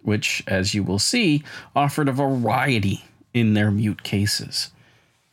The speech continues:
Cascade County and other nearby counties in western Montana offered a unique plethora of activity related to the mutes, including U F Os,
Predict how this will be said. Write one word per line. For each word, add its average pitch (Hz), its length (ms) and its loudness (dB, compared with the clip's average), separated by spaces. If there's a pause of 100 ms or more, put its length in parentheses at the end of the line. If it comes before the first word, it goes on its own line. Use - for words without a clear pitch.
(1400)
Cascade 240 480 0
County 147 520 2
and 117 160 4
other 120 400 2
nearby 110 440 2
counties 110 560 0
in 110 140 2
western 107 360 0
Montana 104 480 2
offered 107 640 0 (260)
a 123 80 0
unique 147 460 4
plethora 113 460 -2
of 104 100 0
activity 104 560 0
related 104 380 2
to - 100 -8
the 104 80 0
mutes, 95 460 0
including 92 420 -2
U 87 200 -2
F 87 200 -2
Os, 143 420 2